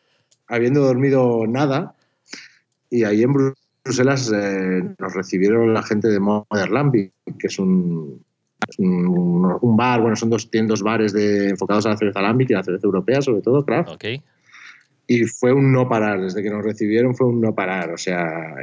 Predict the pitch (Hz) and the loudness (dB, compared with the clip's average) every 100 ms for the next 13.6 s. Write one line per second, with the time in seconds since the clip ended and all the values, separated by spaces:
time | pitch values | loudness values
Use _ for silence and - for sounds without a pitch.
0 | - 95 92 92 104 104 98 98 - 92 | -2 0 2 2 2 2 2 -2 0 0
1 | 90 98 101 98 98 90 104 107 - 131 | 2 2 2 2 0 0 0 -2 0 0
2 | 120 101 90 87 82 - _ _ 127 113 | 2 2 2 0 -2 -8 _ _ 0 2
3 | 113 123 135 139 143 120 - 113 113 110 | 2 2 2 2 2 0 0 0 0 0
4 | 101 104 104 101 104 101 98 - 220 90 | 0 0 0 0 -2 -4 -4 0 2 0
5 | - - 104 92 135 180 76 - _ _ | -2 -10 -6 0 0 0 -4 -8 _ _
6 | _ _ - 92 95 92 135 139 147 123 | _ _ -4 -2 0 0 0 2 0 -2
7 | - _ - - - - - 95 - 131 | -10 _ -20 -18 -18 -18 -4 -2 0 -2
8 | _ _ - 110 117 - 117 107 - 123 | _ _ 0 2 2 0 0 0 2 2
9 | 113 107 110 110 107 110 110 104 - 101 | 4 2 2 2 2 2 2 0 -2 -4
10 | 95 95 110 165 - - _ _ _ _ | 0 0 0 0 -4 -14 _ _ _ _
11 | - 98 98 98 101 98 98 95 98 95 | -12 -6 0 2 4 2 2 2 0 0
12 | 92 - _ 107 107 98 95 92 92 - | -2 -4 _ -2 0 2 2 2 2 0
13 | 101 98 95 110 147 - | -2 2 2 2 0 -4